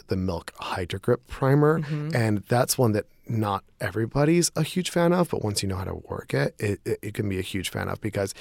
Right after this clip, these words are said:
Speaker 1: it gives you enough hydration. For an oily skin, I would just do toner and that, to be quite honest,
Speaker 2: Yeah.
Speaker 1: because that does give you a good, a decent amount of hydration.
Speaker 2: Yeah.
Speaker 1: The Milk Hydro Grip Primer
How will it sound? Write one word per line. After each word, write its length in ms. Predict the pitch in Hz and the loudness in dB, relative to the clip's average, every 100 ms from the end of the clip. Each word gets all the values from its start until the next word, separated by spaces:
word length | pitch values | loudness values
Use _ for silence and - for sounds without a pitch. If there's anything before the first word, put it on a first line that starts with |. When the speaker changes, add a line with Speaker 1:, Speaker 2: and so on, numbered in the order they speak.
| - - - | -16 -18 -4
Speaker 1:
it 180 | 151 127 | 0 0
gives 220 | - 113 | 2 2
you 100 | 113 104 | 2 2
enough 340 | 98 110 120 | 2 0 0
hydration. 500 | 151 147 151 - - | 0 2 2 2 2
For 200 | - 123 | 4 6
an 100 | 120 | 6
oily 240 | 147 196 214 | 6 6 4
skin, 320 | - 214 208 - | 2 4 2 2
I 100 | 117 | 2
would 180 | 151 127 | 4 4
just 200 | 127 - | 4 2
do 120 | 104 | 0
toner 400 | 101 120 120 123 - | 0 2 4 2 0
and 260 | 113 107 | -2 0
that, 260 | 98 92 - - - - | 2 0 -2 -16 -12 -2
to 80 | |
be 80 | 107 | 0
quite 280 | - 123 113 | 2 4 4
honest, 280 | 107 185 170 | 4 6 6
Speaker 2:
Yeah. 40 | |
Speaker 1:
because 280 | 127 117 104 | 6 4 4
that 280 | 123 135 107 | 4 4 2
does 200 | 110 110 | 0 2
give 180 | - 117 | 2 2
you 280 | 123 104 - - | 2 0 -6 -2
a 120 | 127 | 0
good, 320 | 117 - 110 - | 0 0 -2 0
a 120 | 135 117 - | -2 -2 -8
decent 320 | - 110 127 101 | -2 2 2 2
amount 220 | 98 95 | 0 -2
of 80 | - | -2
hydration. 600 | 98 - - - 113 170 | -4 -4 -4 -2 0 0
Speaker 2:
Yeah. 220 | 156 135 - - | 0 -2 -6 0
Speaker 1:
The 60 | |
Milk 300 | 113 131 139 | 4 4 4
Hydro 320 | - 123 127 | 2 2 2
Grip 240 | 113 117 - | 4 2 0
Primer 460 | - 104 104 101 | -2 0 0 -2